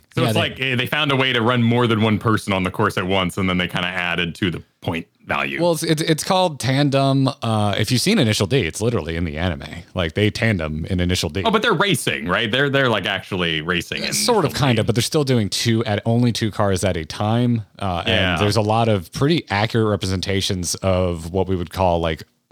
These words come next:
Speaker 2: good proximity in Initial D, which is where the, the tr-, car behind gets very, very close to the car in front, and they're both drifting at the same time.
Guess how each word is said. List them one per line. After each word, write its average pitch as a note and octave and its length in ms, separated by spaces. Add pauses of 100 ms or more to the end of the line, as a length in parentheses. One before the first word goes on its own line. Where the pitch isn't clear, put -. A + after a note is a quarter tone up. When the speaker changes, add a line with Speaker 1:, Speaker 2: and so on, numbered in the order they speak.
(240)
Speaker 2:
good G#2+ 240
proximity F2 720
in G2+ 100
Initial E2+ 300
D, D#2+ 180
which - 160
is E2 100
where F2 140
the, D#2+ 160 (140)
the E2+ 160 (240)
tr-, - 180 (140)
car G#2+ 240
behind F2+ 440
gets E2 200
very, F#2 360
very F2 160
close E2+ 220
to - 60
the E2+ 80
car F2 160
in D2+ 80
front, E2 340
and F2 100
they're E2 80
both E2 320
drifting E2+ 320
at E2 100
the - 60
same D#2 220
time. D#2+ 280